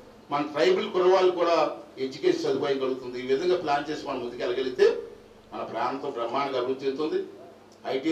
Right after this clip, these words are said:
రంగం అభివృద్ధి చెందుతుంది, పారిశ్రామిక రంగం అభివృద్ధి చెందుతుంది. ఇది ఒక ఫైనాన్షియల్ సిటీగా హబ్‌గా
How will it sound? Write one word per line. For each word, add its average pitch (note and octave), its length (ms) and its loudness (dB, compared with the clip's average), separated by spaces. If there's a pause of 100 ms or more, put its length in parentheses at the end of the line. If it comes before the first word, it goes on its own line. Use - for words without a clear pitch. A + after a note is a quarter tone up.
రంగం D3 200 0
అభివృద్ధి D#3 280 -4
చెందుతుంది, D#3+ 360 0 (600)
పారిశ్రామిక D#3 520 0
రంగం D3 200 0
అభివృద్ధి D3+ 260 -4
చెందుతుంది. E3 320 0 (1120)
ఇది F3+ 120 0
ఒక D#3+ 160 4
ఫైనాన్షియల్ G#3 580 4
సిటీగా - 380 0
హబ్‌గా - 260 2